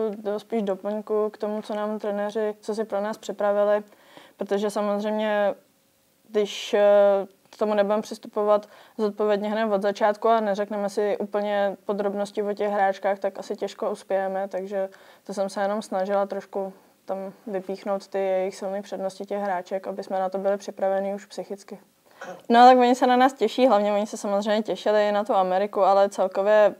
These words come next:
tak oni si to užívají, jsou čerství mistryně Evropy, takže ta, ta tour pro ně, to je jako za odměnu, ví, že přesně na ně přijdou plný stadiony a, a oni jim chtějí ukázat, že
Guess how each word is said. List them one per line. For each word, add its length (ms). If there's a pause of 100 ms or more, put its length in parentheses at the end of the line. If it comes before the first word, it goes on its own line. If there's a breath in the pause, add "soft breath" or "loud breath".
tak 220
oni 180
si 140
to 120
užívají, 500
jsou 420 (100)
čerství 460
mistryně 480
Evropy, 380
takže 420 (440 loud breath)
ta, 400 (320)
ta 140
tour 260
pro 220
ně, 240
to 100
je 320
jako 200
za 140
odměnu, 520
ví, 180
že 140
přesně 380
na 80
ně 180
přijdou 680
plný 260
stadiony 800
a, 60
a 300
oni 220
jim 80
chtějí 200
ukázat, 460
že 140